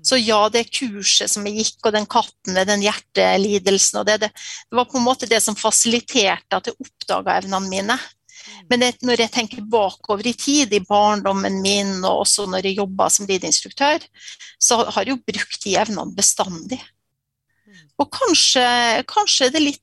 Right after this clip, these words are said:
Speaker 1: det som gjorde at jeg lykkes godt som spesialpedagog også, eh, med mennesker da. Eh, fordi at, eh,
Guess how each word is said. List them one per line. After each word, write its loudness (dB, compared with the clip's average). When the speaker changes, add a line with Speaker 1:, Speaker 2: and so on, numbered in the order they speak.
Speaker 1:
det 2
som -2
gjorde -6
at -2
jeg -4
lykkes -2
godt -2
som 2
spesialpedagog 0
også, 0
eh, 2
med 2
mennesker 2
da. -2
Eh, 2
fordi -2
at, 0
eh, 2